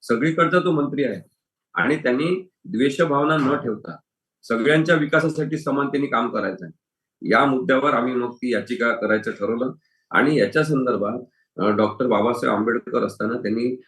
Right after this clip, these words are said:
कॉन्स्टिट्यूएंट असेंब्लीमध्ये जी चर्चा केली होती, त्याचा रेफरन्स आम्ही दिलेला आहे. त्यांनी सांगितलं की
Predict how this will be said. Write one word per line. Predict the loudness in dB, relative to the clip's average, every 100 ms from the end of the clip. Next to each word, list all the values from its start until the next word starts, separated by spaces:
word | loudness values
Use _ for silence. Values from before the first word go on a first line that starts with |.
| _ _
कॉन्स्टिट्यूएंट | -2 -2 -2 0 2 2
असेंब्लीमध्ये | 2 2 2 0 0 0
जी | 0
चर्चा | 0 0 0
केली | -2 0 -2
होती, | -2
त्याचा | -4 -2 -2
रेफरन्स | -4 -6 -8 -8
आम्ही | -10 -12
दिलेला | -12 -14
आहे. | -14 -18 _ _ _ _
त्यांनी | 2 2 2
सांगितलं | 2 2 2 0
की | 0 -2 -2 -2 -4